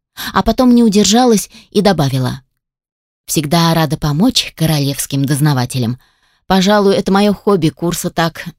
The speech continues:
с пятого». Подарив ему очаровательную улыбку, я вышла в коридор.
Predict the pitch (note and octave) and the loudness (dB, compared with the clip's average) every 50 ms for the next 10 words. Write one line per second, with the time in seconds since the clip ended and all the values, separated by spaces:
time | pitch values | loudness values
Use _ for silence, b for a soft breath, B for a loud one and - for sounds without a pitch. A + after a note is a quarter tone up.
0 | _ - - - - D#4 - - C3 B2 A#2 A2+ - _ _ _ _ _ _ _ | _ -18 -12 -6 -6 -6 -6 -4 -6 -6 -6 -6 -8 _ _ _ _ _ _ _
1 | _ _ _ _ _ _ _ _ _ _ _ _ _ _ _ _ _ _ _ - | _ _ _ _ _ _ _ _ _ _ _ _ _ _ _ _ _ _ _ -4
2 | F#3+ F#3 F#3 A3 B3 C4+ C#4 - - A3+ A3 G#3+ G#3+ G#3 G3+ - - F3 F3 - | -2 0 2 2 2 2 0 0 0 2 4 4 4 4 2 0 -2 -4 -2 -2
3 | - F#3+ F3 F3 E3 D#3+ D3+ D3 - D3+ C#3 C#3 C#3 C#3 C#3 C3+ C#3 F3+ C4 F#4 | 0 0 0 0 0 0 -2 -2 -2 -4 -2 -2 -2 -2 -2 -2 0 0 0 0
4 | - - - D4 B3+ F#3 F#3 G3+ A3+ G#3+ E3+ D#3+ F3 G3 - - F#3+ F#3+ - - | -2 -2 -2 -2 0 2 2 2 0 0 -2 -2 -2 -2 -2 -2 -4 -6 -6 -4
5 | - E3 D#3+ D#3 B2 B2 A2 A2 - | -4 -2 -2 -2 -4 -6 -8 -8 -10